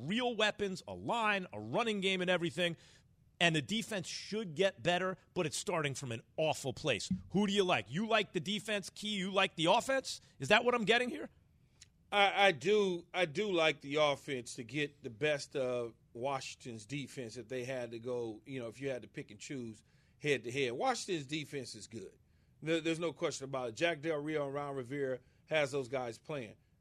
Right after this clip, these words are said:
Speaker 2: But that offensive side of the ball with a healthy offensive line that can dominate when they're together, and that running back back there, and that quarterback, and those three receivers, and that tight end, yeah, I'm gonna pay my money for the Cowboys offense.
Speaker 1: Mike McCarthy.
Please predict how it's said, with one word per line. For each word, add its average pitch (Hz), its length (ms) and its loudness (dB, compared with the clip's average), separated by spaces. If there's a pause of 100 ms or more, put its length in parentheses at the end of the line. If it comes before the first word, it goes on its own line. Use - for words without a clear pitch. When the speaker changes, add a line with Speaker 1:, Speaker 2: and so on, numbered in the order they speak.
(340)
Speaker 2:
But 147 220 -2
that 170 160 2
offensive 196 520 -2
side 160 260 -2
of 131 60 -4
the 120 60 -8
ball 135 440 0
with 123 100 -4
a 117 80 -6
healthy 160 300 -4
offensive 147 460 -6
line 180 320 -6 (500)
that 131 160 -2
can 123 120 -8
dominate 175 640 -2
when 147 160 -6
they're 156 160 0
together, 180 520 -2 (380)
and 135 100 -4
that 123 160 -4
running 175 280 0
back 175 300 -2
back 180 280 -2
there, 185 180 -2
and 139 80 -6
that 113 140 -12
quarterback, 175 600 -2
and 139 80 -10
those 127 160 -8
three 170 220 -2
receivers, 165 480 -6
and 156 80 -10
that 139 100 -6
tight 170 320 -2
end, 190 260 -8 (640)
yeah, 156 160 6
I'm 165 60 2
gonna 175 100 -2
pay 175 200 0
my 156 140 -2
money 156 260 -4
for 147 120 -10
the 139 60 -4
Cowboys 135 540 -2
offense. 117 400 -6
Speaker 1:
Mike 160 260 6
McCarthy. 165 520 4